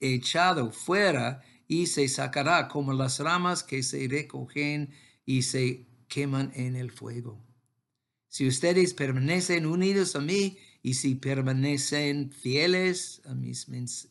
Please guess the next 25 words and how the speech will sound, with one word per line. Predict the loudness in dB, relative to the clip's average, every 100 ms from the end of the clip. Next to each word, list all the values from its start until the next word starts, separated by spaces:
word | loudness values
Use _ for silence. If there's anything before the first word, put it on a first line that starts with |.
| -8
mis | -2 -2 -4
enseñanzas, | -6 -6 -4 -2 -2 -2 -2 -2 -4 _ _ _ _ _ _
pidan | 2 4 4 4
lo | 2 2
que | 2 0
quieran | 0 0 2 4 2 -2 _ _ _ _ _ _
y | 0 2 2
se | -2 -2
les | -2 -4 -6
dará. | -6 -4 -6 -10 -16 _ _ _ _ _ _ _ _ _ _ -4
En | 2
esto | 2 2 0 -2 -4 _ -12
se | -2 0
muestra | 2 0 0 0 2
la | 0
gloria | 0 0 2 2 0
de | 0
mi | -4
Padre, | -4 -4 -4 -6 -14 -18 _ _ _ -4
en | -4
que | -2 -2
den | 0 0 0 2
mucho | 2 2 4 4 4 2 -2
fruto | -4 0 0 0 -2 -12 _ _ _ -4
y | 0